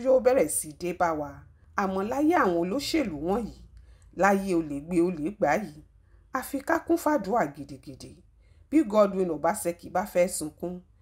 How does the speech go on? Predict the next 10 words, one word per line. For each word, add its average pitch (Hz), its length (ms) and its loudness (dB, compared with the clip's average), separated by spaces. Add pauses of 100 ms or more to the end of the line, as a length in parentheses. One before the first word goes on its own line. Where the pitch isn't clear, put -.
(200)
ẹ 277 140 0
jẹ́ 294 180 2
kó 294 180 -2
sunkún 180 420 -6
dáadáa 156 440 -4
o. 123 100 -12 (560)
Omi 151 260 0
ló 175 160 -4
pọ̀ 226 240 -2
lójú 143 360 -6